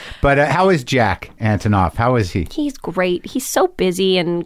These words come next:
Speaker 2: good, and he's
Speaker 1: Make, is he producing big records and
Speaker 2: he,
Speaker 1: things?
Speaker 2: he is. So he's right now, he's producing, um, the Lorde, new Lorde album, which comes
Speaker 1: Uh-huh.
Speaker 2: out soon. And then, um, he works, I feel like I'm not at liberty to say the other three, but he's
Speaker 1: Yeah.
Speaker 2: working on three big albums. And then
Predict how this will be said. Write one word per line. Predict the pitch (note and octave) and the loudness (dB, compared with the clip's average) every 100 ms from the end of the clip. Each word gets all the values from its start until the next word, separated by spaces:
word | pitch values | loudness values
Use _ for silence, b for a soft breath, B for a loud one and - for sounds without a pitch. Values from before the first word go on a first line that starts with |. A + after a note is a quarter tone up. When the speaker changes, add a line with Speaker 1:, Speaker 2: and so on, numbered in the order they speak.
| - | -2
Speaker 2:
good, | F#3 F3+ F3 | 2 2 2
and | E3+ F3 - - | 0 -2 -4 -10
he's | - G2 F#2+ - | -8 -8 -4 0
Speaker 1:
Make, | B2+ B2 | 0 0
is | B2 | 0
he | B2 | 0
producing | - B2 C3+ - B2+ | 0 0 2 2 2
big | C#3 A#2 | 4 2
records | B2 - D3 D3 | 2 2 0 0
and | C#3 | 0
Speaker 2:
he, | |
Speaker 1:
things? | E3 F3 - | 0 -2 -4
Speaker 2:
he | G#3+ | -4
is. | G3 G3+ A#3+ F#3+ F3 | 0 2 2 0 -2
So | G3 | -4
he's | F#3 G#3 G#3 | -4 -4 0
right | G#3 | 0
now, | G#3 G3+ | 2 0
he's | G3+ F#3+ | 0 -6
producing, | - G3+ F#3+ G3 - G3 F#3 F3+ | -6 -6 -2 -2 -2 -2 -2 -2
um, | F3 F3+ G3 | -2 -2 -2
the | G3 | -4
Lorde, | F3+ E3 E3 G3 | -2 0 0 -2
new | G3 G3 F#3 | 0 0 0
Lorde | F3+ E3+ E3+ | 0 0 0
album, | - F#3+ G3+ A3+ C4 A3+ | 0 0 0 0 0 -4
which | F#3+ - | -6 -4
comes | G3+ F3+ | -2 0
Speaker 1:
Uh-huh. | F#3 | 2
Speaker 2:
out | F#3 G#3 - | 2 0 -2
soon. | - G3 G3 A#3 A#3+ | -6 -2 -2 -2 -4
And | F#3 F3+ | -4 -2
then, | F3+ F3 - | -2 -4 -4
um, | F#3 E3 E3+ F3 - | -4 -2 -4 -8 -12
he | - F#3 F#3 | -12 -6 -2
works, | F3 F3 F3 - - | 0 -2 -4 -14 -12
I | F#3 | -8
feel | F#3 G3 | -4 0
like | G3 F#3+ | 0 -2
I'm | G3 | -2
not | E3+ F3+ | 0 0
at | - | 0
liberty | F3+ F3+ E3+ E3+ | -2 -2 -4 -6
to | E3+ | -4
say | F#3+ F3+ E3 | 0 0 0
the | E3+ | -2
other | F3+ F3+ F3+ | -2 -2 -4
three, | F#3 F#3 G3+ | -2 -2 0
but | - - | -2 0
he's | A2 | 2
Speaker 1:
Yeah. | F#3 | 2
Speaker 2:
working | F#3+ G3 | 0 0
on | F3 | -2
three | F3+ G3 | 0 -2
big | F3 F#3 F3 | -2 -2 0
albums. | F3 - F#3 F#3 | 0 0 0 0
And | F#3 | -2
then | F3+ | -4